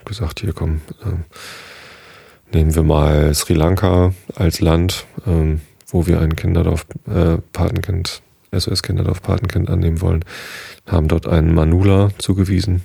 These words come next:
bekommen. Ähm, der ist mittlerweile zwar irgendwie schon fünfzehn oder sechzehn oder so, ähm, und wird das Kinderdorf bald verlassen, aber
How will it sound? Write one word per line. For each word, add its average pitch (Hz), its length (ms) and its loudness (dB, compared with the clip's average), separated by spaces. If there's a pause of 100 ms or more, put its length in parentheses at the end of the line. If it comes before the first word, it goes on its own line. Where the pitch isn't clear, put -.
(100)
bekommen. 107 380 -2 (1160)
Ähm, 87 360 2
der 90 120 2
ist 87 140 -4
mittlerweile 82 680 2
zwar 82 420 0
irgendwie 80 220 -2
schon 87 160 -2
fünfzehn - 400 -4
oder 85 160 0
sechzehn 101 420 -2
oder 110 120 2
so, 107 180 0 (800)
ähm, 85 440 4 (580)
und 82 180 2
wird 85 120 0
das - 120 -4
Kinderdorf 82 380 0
bald 82 180 0
verlassen, 90 440 0
aber 82 360 2